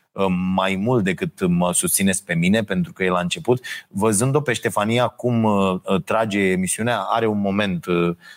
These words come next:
în emisiunea din seara asta, m-am văzut pe mine la, la primele, uh, emisiuni,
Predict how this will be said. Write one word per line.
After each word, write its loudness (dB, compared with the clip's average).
în -6
emisiunea 0
din -6
seara 0
asta, -2
m-am 0
văzut 0
pe 0
mine 0
la, 0
la 0
primele, 0
uh, 2
emisiuni, 2